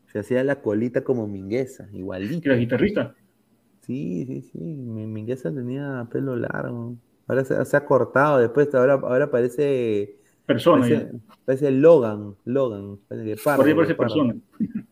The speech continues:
Speaker 1: Sí, dice, el inglés se fue al Tottenham, ahí está.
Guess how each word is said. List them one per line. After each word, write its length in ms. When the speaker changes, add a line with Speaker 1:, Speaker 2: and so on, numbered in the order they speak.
Speaker 1:
Sí, 420
dice, 380
el 120
inglés 340
se 100
fue 140
al 160
Tottenham, 680
ahí 100
está. 500